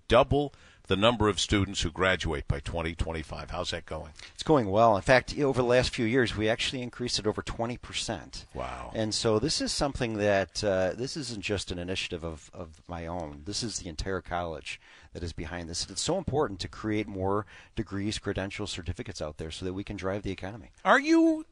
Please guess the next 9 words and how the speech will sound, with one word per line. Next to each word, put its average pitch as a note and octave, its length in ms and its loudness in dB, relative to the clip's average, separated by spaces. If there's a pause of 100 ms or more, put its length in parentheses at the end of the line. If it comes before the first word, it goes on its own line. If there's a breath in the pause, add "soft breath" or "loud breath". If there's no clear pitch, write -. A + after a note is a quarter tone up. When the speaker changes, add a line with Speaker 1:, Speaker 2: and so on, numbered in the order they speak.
(680)
Speaker 1:
Chancellor, A3 480 2
would G3+ 220 2
you D#4 80 2
say A#3 180 6
your F3 260 4
education's D3+ 720 0
best A#2+ 320 6
kept - 240 -2
secret? - 380 -6